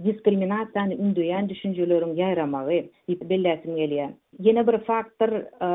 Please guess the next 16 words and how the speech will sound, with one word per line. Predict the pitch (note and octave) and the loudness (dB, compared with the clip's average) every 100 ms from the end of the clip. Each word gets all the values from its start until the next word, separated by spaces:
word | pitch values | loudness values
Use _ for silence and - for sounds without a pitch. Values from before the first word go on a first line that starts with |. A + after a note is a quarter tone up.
| E3 | 2
garyplyk | G3+ G#3+ F#3 - G3+ | 4 4 0 -4 -2
we | F#3+ | 0
zorluk. | F3 G3+ F3 C#3+ D3 - | 4 4 4 2 -6 -12
Bu | G3 F3 | -8 -6
ikisini | G3+ - - F3+ F3+ G#3+ | -6 -10 -6 -2 0 0
ilmde | G3 G3 E3 D#3 F3 F#3 D#3+ F3 | 2 2 0 0 2 2 -2 -2
dogon | F#3+ F3+ F3+ | 0 2 2
ýyk | F3+ - | -2 -4
hasaplaýarlar, | F3+ E3+ D#3 D3+ D3 C#3 C#3 | -4 -4 -4 -2 0 -2 -4
garyplygy | D#3 E3 D#3+ D3+ D3+ D#3+ | -2 -2 -2 -4 -2 0
we | E3 | 2
zorlugy. | E3 F#3 D3+ C#3+ D3 C#3+ | 4 4 2 0 -2 -4
Bir | E3+ F#3 F3+ E3+ | -6 -2 0 0
bolan | F#3+ F#3 | 0 0
ýerine | F#3+ F#3 E3 F3+ | 0 0 0 0
beýleksem | F#3+ F3 D#3 - E3 | 0 0 -2 -4 -4